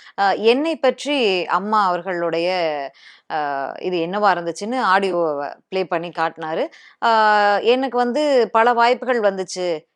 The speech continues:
என்னை பேச வைக்காதீங்க அப்படின்லாம் வந்து பேசினாரு. இந்த முறை மறுபடியும் பேக் அடிச்சிருக்காரு. ஆனா, ஆ, கடந்த முறையே பல பேட்டிகள்ல அவரு சொன்ன போது என்ன, "என் உயிர் இருக்கிற வரைக்கும் நான் அதிமுகவுல தான் தொடருவேன்" அப்படின்னாரு.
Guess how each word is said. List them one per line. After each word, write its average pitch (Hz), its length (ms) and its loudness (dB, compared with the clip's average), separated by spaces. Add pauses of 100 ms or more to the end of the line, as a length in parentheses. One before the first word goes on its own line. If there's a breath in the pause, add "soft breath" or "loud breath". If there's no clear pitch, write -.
என்னை 202 160 -4
பேச 277 380 4
வைக்காதீங்க 185 760 -2 (360 soft breath)
அப்படின்லாம் 190 500 0
வந்து 190 160 -4
பேசினாரு. 180 640 -4 (320 loud breath)
இந்த 339 280 2
முறை 330 240 2
மறுபடியும் 233 640 2
பேக் 185 240 2
அடிச்சிருக்காரு. 185 640 -4 (280 soft breath)
ஆனா, 269 480 4
ஆ, 240 300 4
கடந்த 311 360 2
முறையே 330 280 0
பல 269 240 2
பேட்டிகள்ல 285 500 0
அவரு 240 240 2
சொன்ன 233 220 -4
போது 233 160 0
என்ன, 233 200 -4
"என் 269 100 -2
உயிர் 269 360 2
இருக்கிற 254 340 2
வரைக்கும் 226 360 2
நான் 185 380 2
அதிமுகவுல 190 480 2
தான் 202 260 2
தொடருவேன்" 180 400 -2
அப்படின்னாரு. 151 360 -8